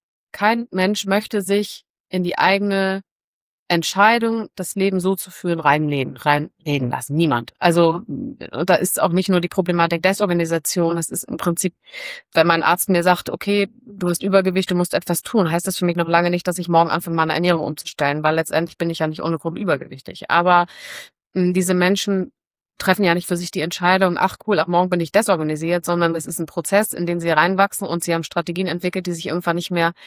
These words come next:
nicht mehr rentiert haben. Und, äh, ihre Wohnung wird immer voller, weil sie einfach keine andere Strategie haben und weil es ja auch mit Sicherheit gute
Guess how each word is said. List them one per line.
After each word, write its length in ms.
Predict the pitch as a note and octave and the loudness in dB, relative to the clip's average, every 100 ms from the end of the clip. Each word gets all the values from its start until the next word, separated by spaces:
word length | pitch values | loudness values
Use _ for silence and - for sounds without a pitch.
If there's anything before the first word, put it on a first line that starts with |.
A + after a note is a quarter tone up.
| - - - | -20 -20 -12
nicht 120 | F3+ | -4
mehr 120 | E3+ D#3+ | 2 4
rentiert 560 | E3 - G#3 A3 G#3+ | 4 0 2 2 4
haben. 460 | G3 A3 A3+ B3 C#4 _ - - - _ | 4 6 6 2 0 _ -20 -20 -20 _
Und, 320 | F#3 F3 E3+ | 2 2 0
äh, 180 | - F3 | -2 0
ihre 260 | E3 F3 F3 | 0 0 0
Wohnung 260 | F3 F3+ | 2 2
wird 140 | F3 - | 0 0
immer 180 | E3+ E3 | -2 0
voller, 380 | - F3+ F#3+ | 2 4 4
weil 100 | F3 | 4
sie 140 | E3+ C3 | 2 0
einfach 220 | E3 - | -2 -4
keine 220 | - E3 | 0 0
andere 200 | F3 E3 | 0 -4
Strategie 540 | - E3+ E3 D#3+ D#3 D3 | -6 -6 -4 -6 -4 2
haben 220 | E3+ F#3+ | 2 2
und 140 | F3 | 0
weil 140 | E3+ F#3 | -2 -2
es 100 | - | -2
ja 100 | - | 0
auch 280 | G3+ - - _ _ _ _ _ _ | 0 -2 -20 _ _ _ _ _ _
mit 200 | - F3 | -2 -2
Sicherheit 320 | G3+ F#3 F#3+ - | 0 2 2 0
gute 340 | A#3+ B3+ A#3+ | -2 0 2